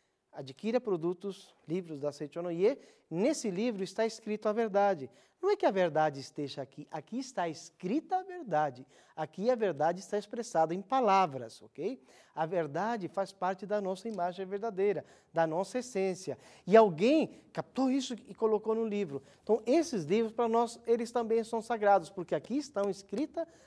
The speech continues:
a verdade que o homem é filho de Deus perfeito e maravilhoso. Então, aproveite no dia de hoje. Talvez você já até comprou <laughs> um presente. Esse presente materiais, fantástico. Eu gosto também de receber presente material.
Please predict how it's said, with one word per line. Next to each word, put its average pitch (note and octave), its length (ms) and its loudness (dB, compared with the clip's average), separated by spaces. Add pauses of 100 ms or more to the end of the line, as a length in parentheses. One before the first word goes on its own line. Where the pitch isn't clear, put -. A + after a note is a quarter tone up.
(120)
a D#3 100 -2
verdade D#3 640 0 (220)
que F3 100 -6
o D#3+ 80 2
homem F3+ 400 0
é D#3 120 -8
filho F#3+ 420 -6
de D#3+ 100 -10
Deus D#3 220 -4
perfeito D3+ 480 -8
e D3+ 40 -12
maravilhoso. C3+ 540 -10 (260)
Então, G#3+ 120 -4
aproveite F3 540 -2
no D#3 120 -4
dia D3+ 140 -4
de C#3 140 -6
hoje. G3+ 280 -2 (460)
Talvez F#3 260 2
você E3 200 -4
já D#3+ 140 2
até D#3+ 180 -2
comprou D3 460 -10
<laughs> - 140 -20
um - 140 -20
presente. D#3 580 -6 (560)
Esse D#4+ 220 0
presente G#3 400 2
materiais, F3+ 540 2
fantástico. A#3 520 0
Eu F#4+ 80 4
gosto D4+ 300 12
também C#4 240 6
de D4 80 2
receber C4 380 -2
presente B3 400 -2
material. C4 400 0